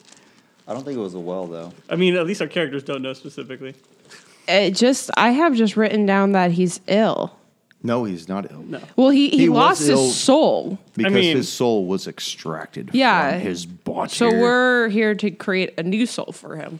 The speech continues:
Speaker 2: Yeah, which is pretty dumb, but, I mean, they wouldn't listen to me when I told them that.
Speaker 4: Now, you were also informed by Claybold that the only possibility for saving Tobin was to recover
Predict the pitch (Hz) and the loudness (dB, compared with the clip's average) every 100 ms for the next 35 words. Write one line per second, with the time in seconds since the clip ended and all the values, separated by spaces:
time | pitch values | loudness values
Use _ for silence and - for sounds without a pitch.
0 | - 175 160 156 170 170 151 - _ 254 | -4 0 0 -2 -4 -6 -10 -16 _ -4
1 | 185 156 151 139 139 139 - _ _ _ | -2 0 -2 -2 -6 -8 -14 _ _ _
2 | _ _ _ - _ _ _ _ _ - | _ _ _ -20 _ _ _ _ _ -20
3 | _ - 151 143 156 151 139 143 135 - | _ -10 -8 -6 -6 -8 -8 -10 -12 -16
4 | 139 131 123 139 131 127 127 - _ _ | -14 -14 -12 -12 -12 -14 -14 -18 _ _
5 | _ _ _ _ - _ - 123 147 156 | _ _ _ _ -20 _ -6 0 2 2
6 | 95 90 - _ _ _ 120 131 156 196 | 0 -4 -12 _ _ _ -2 2 2 0
7 | - 196 - 160 123 104 - 123 104 90 | -2 -4 -2 -2 -2 -2 -2 -4 -2 -4
8 | 85 - _ _ _ 101 110 117 139 190 | -6 -12 _ _ _ -8 -6 -6 -4 -4
9 | - 151 147 131 120 107 95 92 101 - | -4 -6 -6 -4 -2 -2 -2 -4 -8 -4
10 | 113 113 101 98 92 - 101 92 85 78 | -2 0 0 -2 -4 -6 -4 -4 -6 -10
11 | - _ _ _ _ 95 - - 90 - | -14 _ _ _ _ -12 -12 -8 -8 -4
12 | 104 101 107 117 | -4 -2 -2 -6